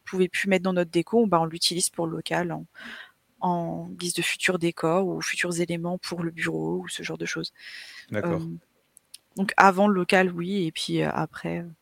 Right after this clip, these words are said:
Speaker 1: on continue encore un peu partout.
Speaker 2: Ok. Euh, et, euh, maintenant, on va, alors là, on a parlé du, de la mise en place, du décor et tout. On va essayer de parler un peu de à qui ça s'adresse, euh,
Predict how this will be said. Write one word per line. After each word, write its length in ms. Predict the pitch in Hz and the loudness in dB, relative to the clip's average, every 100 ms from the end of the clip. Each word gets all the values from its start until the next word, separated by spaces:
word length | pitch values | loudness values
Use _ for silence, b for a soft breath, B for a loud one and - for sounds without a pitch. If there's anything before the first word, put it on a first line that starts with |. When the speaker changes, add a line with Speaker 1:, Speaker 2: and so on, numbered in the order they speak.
| _ - | _ -6
Speaker 1:
on 100 | 180 | -4
continue 400 | 190 - 170 165 | -2 -2 -2 -4
encore 320 | 151 175 165 | -6 -8 -8
un 140 | 160 | -10
peu 80 | - | -10
partout. 320 | 160 156 - - _ B B _ _ - _ _ _ _ _ _ _ _ - - | -8 -10 -14 -18 _ B B _ _ -20 _ _ _ _ _ _ _ _ -14 -6
Speaker 2:
Ok. 220 | 98 - 92 - _ _ _ - B B B B _ | -6 -4 -8 -10 _ _ _ -20 B B B B _
Euh, 720 | 107 104 101 101 98 95 92 92 - - | 4 4 4 2 2 2 0 -2 -6 -4
et, 240 | 113 113 | 0 2
euh, 100 | 98 | 2
maintenant, 300 | 95 95 139 | 2 0 0
on 60 | 135 | 2
va, 100 | 104 | 2
alors 200 | 101 95 | 4 4
là, 100 | 113 | 4
on 80 | 104 | 2
a 80 | |
parlé 260 | 92 98 101 | 0 0 0
du, 500 | 92 87 85 82 82 | -2 -6 -6 -6 -6
de 60 | 85 | -4
la 80 | |
mise 200 | 92 90 | -4 -2
en 80 | 92 | -4
place, 520 | 92 110 117 117 110 | -2 2 4 4 0
du 200 | 95 85 | -4 -6
décor 340 | 87 90 117 107 | -6 -4 -2 -4
et 80 | 90 | -4
tout. 300 | 135 160 - | -4 -4 -4
On 80 | 98 | -2
va 140 | 98 | 0
essayer 260 | 95 - 120 | 0 0 -2
de 60 | |
parler 320 | 123 - 104 117 | -2 -2 0 -2
un 80 | |
peu 180 | 104 131 | -2 -4
de 380 | 113 98 95 92 | -2 -2 0 -2
à 80 | 87 | -2
qui 220 | - 143 | -6 -10
ça 160 | - 113 | -6 -2
s'adresse, 540 | 107 95 123 - - - | -2 0 -2 -2 -6 -6
euh, 320 | 87 85 | -6 -6